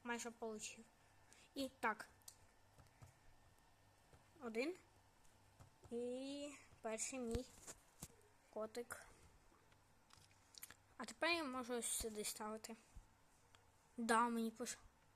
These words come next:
ідеально! Ідеально! ну, тут потрібно вже котика ставити. Тому що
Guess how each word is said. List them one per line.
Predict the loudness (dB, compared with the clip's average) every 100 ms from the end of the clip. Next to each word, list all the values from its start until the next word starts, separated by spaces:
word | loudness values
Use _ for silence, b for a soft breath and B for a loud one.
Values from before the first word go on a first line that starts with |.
| -20 -20 -20 -20 -20 -20 -20 -20 -20 -20 -20 -20 -20 -20 -20 -20 -20 -20 -20 -20 -18 -6
ідеально! | 4 6 8 6 6 4 2 0 -4 -8 -18 -20 -20 -20 -20 -20 -20 -20 -20 -14 -6 -2
Ідеально! | 4 4 6 6 6 4 2 6 8 8 6 4 0 -2 -8 -20 -20 -6 -6 -6 -16 B B -20 -20 -10
ну, | -2 0
тут | 2 2 0
потрібно | -2 -2 0 2 2 2
вже | 0 -2
котика | 2 0 0 -6 0
ставити. | 0 -2 -12 -18 -14 -14 -12 -6 -4 -4 -4 -6 -6 -12 -10 -10 -8 -2 -2 -2 -12 -12 -20 -20 -20 -20 -20 -20 -20 B B B B -20 -20 B B B -4
Тому | 0 0
що | 0